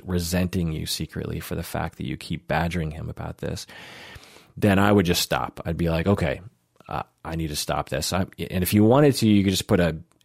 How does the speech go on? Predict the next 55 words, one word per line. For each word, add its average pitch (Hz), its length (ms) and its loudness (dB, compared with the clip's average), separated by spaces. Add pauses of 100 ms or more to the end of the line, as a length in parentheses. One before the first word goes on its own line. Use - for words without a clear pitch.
(180)
just 95 260 -8
put 87 160 -2
a 80 140 0
closure 92 420 0
to 82 160 -4
it 76 60 -2
and 80 80 -4
say, 80 180 -2
"Okay, 85 500 -2
I, - 200 -4
I'm 107 80 2
getting 127 220 6
the 120 80 6
sense 98 380 2
like 82 380 -2 (380)
you're 95 100 2
not 85 160 2
really 87 180 2
appreciating 85 640 0
my 85 180 0
unsolicited 90 800 -2
advice. 78 580 -6 (640)
Um, 82 280 0
so 98 200 2
I'll 95 120 2
stop, - 420 -2 (100)
but 165 220 -4 (160)
just - 260 2
let 113 140 6
it 104 100 2
be - 120 2
known 90 340 2
that 160 320 -4
I 170 140 -8
care 190 260 -2
about 87 300 0
you 82 140 -2
and 80 100 -4
I'm 82 80 -4
here 90 140 2
to 87 80 2
help. 80 360 -2
And 82 260 -6 (380)
if 87 80 -6
there's 85 200 0
anything 85 540 -2
you 87 120 -4
want 82 120 -2
me 80 100 -4
to 80 100 -2
do 82 120 -2
to 78 60 -4
help 87 260 -4
you, 80 160 -4
I, 80 180 -4